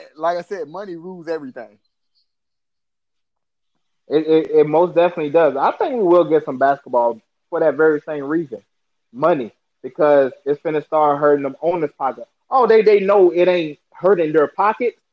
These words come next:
Speaker 2: They know that, oh, we're losing money. And they hate that. So that's why they're trying to come up with a plan. You know, they already said a few weeks, a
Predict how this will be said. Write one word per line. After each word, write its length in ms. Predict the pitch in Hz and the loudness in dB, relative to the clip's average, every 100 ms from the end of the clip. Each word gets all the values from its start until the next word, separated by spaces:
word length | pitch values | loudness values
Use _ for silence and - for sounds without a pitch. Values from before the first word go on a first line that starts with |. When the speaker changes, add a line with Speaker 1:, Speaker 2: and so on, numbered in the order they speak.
| _ _ | _ _
Speaker 2:
They 180 | 180 190 | 2 4
know 260 | 185 190 | 4 4
that, 300 | 170 160 160 175 | 4 4 2 2
oh, 160 | 196 | 2
we're 180 | 139 156 | 4 2
losing 580 | 135 139 214 180 156 131 | 2 2 0 0 -4 -6
money. 280 | 139 123 113 _ _ | -10 -12 -18 _ _
And 180 | 196 180 | -6 -2
they 140 | 185 | 0
hate 320 | 180 208 226 - | 0 0 -2 -4
that. 220 | 131 - _ _ | -12 -12 _ _
So 120 | 175 175 | -4 0
that's 220 | 226 349 | 0 0
why 160 | 214 | 2
they're 120 | 208 220 | 2 2
trying 220 | 208 190 | 0 -2
to 80 | 160 | -6
come 260 | 185 180 | -8 -2
up 120 | 170 | 0
with 140 | 170 170 | 4 2
a 60 | |
plan. 600 | 170 185 165 160 156 156 151 _ - | 0 -6 -6 -4 -2 -4 -6 _ -10
You 100 | 175 | -2
know, 160 | 170 | 0
they 160 | 160 220 | 4 4
already 420 | 214 180 175 156 - | 4 2 2 0 -6
said 320 | 165 190 156 131 - | -2 0 0 -2 -8
a 120 | 147 | -8
few 200 | - 156 | -4 -4
weeks, 220 | 147 147 _ | -4 -8 _
a 100 | 160 | -12